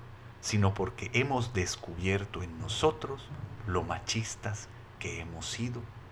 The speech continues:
y queremos de manera genuina cambiar. Te invito a que compartas esa información, te la voy a dejar en los apuntes del podcast,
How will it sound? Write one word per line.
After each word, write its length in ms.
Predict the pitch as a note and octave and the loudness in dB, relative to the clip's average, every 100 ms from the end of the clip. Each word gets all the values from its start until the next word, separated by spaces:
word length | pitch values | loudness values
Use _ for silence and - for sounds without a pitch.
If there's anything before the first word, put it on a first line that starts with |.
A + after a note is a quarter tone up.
| - | -10
y 80 | C#3+ | -8
queremos 600 | - G#2 G#2+ C3+ C3 - - - - - - - | -2 2 2 0 -4 -6 -10 -14 -14 -14 -14 -4
de 80 | F#2 | -2
manera 360 | F2 F2 G#2+ A2+ | 0 0 2 2
genuina 920 | G2 - E2+ E2 F#2 C3+ F3 A#2 A#2+ - - - - - - - - | 0 0 0 0 2 4 4 0 -4 -6 -12 -16 -16 -16 -16 -14 -4
cambiar. 380 | - - - - - - - - - - - - - | -4 -4 -8 -10 -10 -10 -10 -12 -12 -14 -14 -14 -2
Te 80 | - | -2
invito 680 | D#2+ D#2 - A#2 - A2 A2 - - - - - - - - - - | 0 -2 2 2 2 2 2 -4 -16 -16 -14 -12 -12 -12 -14 -8 0
a 140 | F#2 | 2
que 120 | - A#2 | 2 0
compartas 680 | F#2 E2+ A2 G#2+ - G#2 - | -2 4 4 4 2 0 2
esa 260 | D3 - A#2 | -2 0 0
información, 720 | F2 F2 E2 F2+ - G#2+ G2+ | 0 -2 -2 -4 -2 -2 -4
te 100 | - | -6
la 100 | - | -8
voy 120 | - | -4
a 40 | A2 | -4
dejar 240 | G2+ G2+ | -2 0
en 120 | G#2+ | 0
los 200 | E2 D#2+ - | 0 -4 -4
apuntes 580 | E2 G2 G#2 A2+ F#2+ | -4 0 0 2 -2
del 160 | F#2 F#2+ | -2 -6
podcast, 580 | - G#2+ A#2 - - | 2 2 2 -4 -10